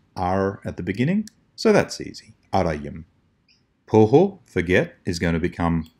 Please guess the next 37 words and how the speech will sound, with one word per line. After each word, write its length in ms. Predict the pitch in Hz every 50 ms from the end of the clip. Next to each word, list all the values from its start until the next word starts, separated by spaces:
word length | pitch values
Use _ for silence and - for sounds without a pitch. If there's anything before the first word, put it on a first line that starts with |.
| _ _ _ _
paroho, 640 | - 185 156 101 87 78 71 - 82 107 196 202 - _ _ _ _ _ _ _ _ -
because 520 | - 87 - 87 80 78 78 - - - _ _ _ _
there's 140 | - 85 78
no 160 | 82 82 80
R 380 | 78 80 80 80 80 80 - - -
elsewhere 340 | 92 85 - - 90 80 80
in 80 | 78 78
the 80 | 78 80
word. 280 | 90 117 170 208 - _ _ _ _ _ - - - - - - - - _ _ _ _ -
But 300 | 185 160 - - - - -
this 240 | 143 180 175 -
one, 220 | - 135 113 104 95
benghar, 680 | 117 165 180 165 120 82 80 80 80 76 90 - - _ _ _ _ _ _ _ _ _ _ _ -
that 480 | 85 85 82 117 147 170 110 87 - - _ _ _ _
has 200 | _ - 87 87
an 120 | 87 87 90
R 300 | 87 92 92 92 92 92
at 120 | 87 85
the 180 | 95 98 110 117
end. 300 | 107 78 69 69 - - _ _ _ _ _ _
So 240 | - - - 87 85
in 100 | 87 87
this 180 | - - - -
case, 300 | - - 87 85 - -
we'll 160 | 90 85 78
have 360 | 82 90 90 87 82 - - _ _ -
the 280 | - 90 87 82 82 - _ _ -
al 380 | 131 143 135 104 85 78 71 -
ending 400 | 82 80 80 78 78 78 78 78 -
rather 300 | 87 85 82 82 87 85
than 220 | 78 85 82 82
the 220 | 80 82 82 82 _ _ -
R, 380 | - 135 120 87 80 71 - - _ _ _ _ _ _
and 140 | - 87 85
it'll 140 | 82 82 80
be 300 | 78 82 80 80 - _ _ _ -
balenghar. 680 | - 139 123 95 85 80 76 - 80 73 78 87